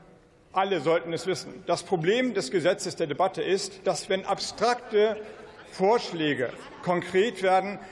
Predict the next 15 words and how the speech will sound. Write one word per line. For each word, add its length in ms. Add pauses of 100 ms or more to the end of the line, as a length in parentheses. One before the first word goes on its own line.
es 200
natürlich 760
bedeutet, 720 (320)
dass 240
Menschen 420
direkt 360
betroffen 420
sind. 320 (340)
Und 160
es 80
ist 100
natürlich 400
etwas 340
ganz 260
anderes, 640